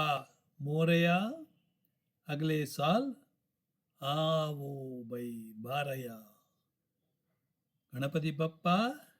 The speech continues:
ಮೋರೆಯ, ಅಗಲೇ ಸಾಲ್ ಬಾರಯ್ಯ. ಓಕೆ? So,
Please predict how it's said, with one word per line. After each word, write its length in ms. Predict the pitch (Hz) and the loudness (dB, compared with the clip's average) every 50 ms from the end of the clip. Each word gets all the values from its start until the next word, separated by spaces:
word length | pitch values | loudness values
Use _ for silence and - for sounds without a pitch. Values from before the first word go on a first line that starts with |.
| _ _ _ _ _ _ _ _ - | _ _ _ _ _ _ _ _ -6
ಮೋರೆಯ, 440 | 135 143 160 170 180 185 180 175 180 190 202 220 285 _ _ _ _ _ _ _ _ _ _ _ _ _ _ _ _ _ _ _ _ _ _ _ _ _ 147 | -2 0 2 4 4 4 4 2 2 0 0 -4 -6 _ _ _ _ _ _ _ _ _ _ _ _ _ _ _ _ _ _ _ _ _ _ _ _ _ -6
ಅಗಲೇ 340 | 143 143 151 151 147 147 135 | -4 -2 -2 -2 -2 -2 -4
ಸಾಲ್ 420 | - - 143 160 208 247 294 349 - - _ - _ _ _ _ _ _ _ _ _ _ _ _ _ _ _ _ _ _ _ _ _ _ _ _ - 131 | -4 0 2 4 4 4 4 0 -6 -14 _ -20 _ _ _ _ _ _ _ _ _ _ _ _ _ _ _ _ _ _ _ _ _ _ _ _ -10 -6
ಬಾರಯ್ಯ. 480 | 123 131 135 143 139 127 123 117 110 104 101 104 104 101 _ _ _ _ _ _ _ _ _ _ _ _ _ _ _ _ _ _ _ _ _ _ _ _ _ _ _ _ _ _ _ _ _ _ _ _ 143 131 | -4 -2 0 0 -2 -2 -4 -6 -10 -12 -14 -18 -20 -20 _ _ _ _ _ _ _ _ _ _ _ _ _ _ _ _ _ _ _ _ _ _ _ _ _ _ _ _ _ _ _ _ _ _ _ _ -10 -4
ಓಕೆ? 220 | 127 - 240 262 226 151 - - _ _ _ _ _ _ _ _ _ _ _ _ _ _ _ _ _ _ _ _ _ _ - - | 2 4 4 6 4 4 0 -4 _ _ _ _ _ _ _ _ _ _ _ _ _ _ _ _ _ _ _ _ _ _ 2 6
So, 100 | 247 | 8